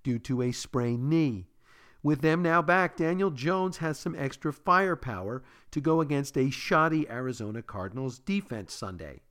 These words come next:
And Gang Green welcomes back eighty-five million dollar free agent signee C J Mosley. When we last saw him, it was week one against Buffalo.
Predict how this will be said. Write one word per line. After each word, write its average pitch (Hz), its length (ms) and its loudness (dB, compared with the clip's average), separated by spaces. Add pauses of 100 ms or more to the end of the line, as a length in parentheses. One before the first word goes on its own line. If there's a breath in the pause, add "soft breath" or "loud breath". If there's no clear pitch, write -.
(520 soft breath)
And 175 180 -2
Gang 208 280 2
Green 202 320 0
welcomes 170 400 -2
back 160 380 -2
eighty-five 156 580 0
million 151 340 0
dollar 139 300 0
free 147 360 0
agent 143 260 -2
signee 139 460 -4
C 113 240 -6
J 123 240 -2
Mosley. 143 680 0 (480 soft breath)
When 147 180 4
we 180 140 6
last 156 300 4
saw 147 240 4
him, 180 280 2
it 151 120 -2
was 165 140 -2
week 147 280 -2
one 175 340 4
against 117 400 -4
Buffalo. 156 560 2